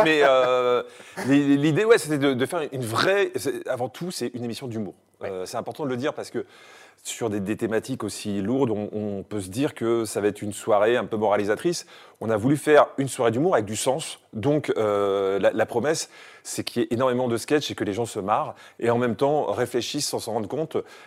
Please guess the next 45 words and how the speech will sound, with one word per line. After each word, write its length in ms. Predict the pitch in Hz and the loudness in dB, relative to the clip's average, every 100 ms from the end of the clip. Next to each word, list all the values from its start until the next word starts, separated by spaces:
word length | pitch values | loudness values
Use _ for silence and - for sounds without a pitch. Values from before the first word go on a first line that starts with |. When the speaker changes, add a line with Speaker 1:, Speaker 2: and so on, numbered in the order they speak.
| - | -4
Speaker 1:
L'idée, 260 | 117 135 | 0 2
c'est, 220 | 175 123 | 0 -2
c'est 120 | 101 - | -6 -6
qu'on, 160 | 120 - | -6 -4
on, 280 | 123 123 120 | -6 -4 -6
on 80 | 123 | 0
va 120 | 131 | 0
pas 120 | 151 | 2
essayer 220 | 135 - | 0 -2
de 100 | 127 | -4
donner 240 | 101 113 120 | -4 -2 0
de 60 | |
leçons, 340 | 113 110 127 131 | 0 -2 -4 -6
de 60 | |
culpabiliser 500 | 113 113 107 104 104 | -6 -4 -4 -2 0
les 100 | 110 | 2
gens. 140 | 107 165 | 2 0
Speaker 2:
Bien 160 | 120 | -2
sûr. 180 | 123 170 123 | -2 -2 -2
Speaker 1:
On 80 | 117 | 0
veut 160 | 120 | 2
juste 320 | 123 131 190 | 2 2 0
mettre 160 | 151 120 | 2 2
les 80 | 123 | 2
pieds 120 | 139 | 2
dans 100 | 135 | 0
le 60 | 120 | 0
plat 260 | 143 175 | 4 4
et 80 | 151 | 4
puis, 360 | - 131 139 143 | -2 -6 -2 2
euh, 280 | 101 98 | 2 2
toucher 320 | 92 - - 143 | -2 -6 -6 -4
du 100 | 113 | -2
doigt 220 | 110 143 | 0 0
un 60 | |
petit 140 | 131 104 | 0 -6
peu 120 | 139 | -8
tous 140 | - | -6
les 60 | 120 | -6
sujets 300 | 107 113 139 | -4 -4 -4
qui 380 | 135 104 92 82 - - - | -4 -4 -4 -8 -12 -20 -16
sont 160 | - - | -10 -4
malheureusement 460 | 107 107 110 139 - | 0 0 0 -2 -6
encore 200 | 117 131 | -6 -6
sensibles. 400 | - 101 101 82 | -6 -10 -10 -12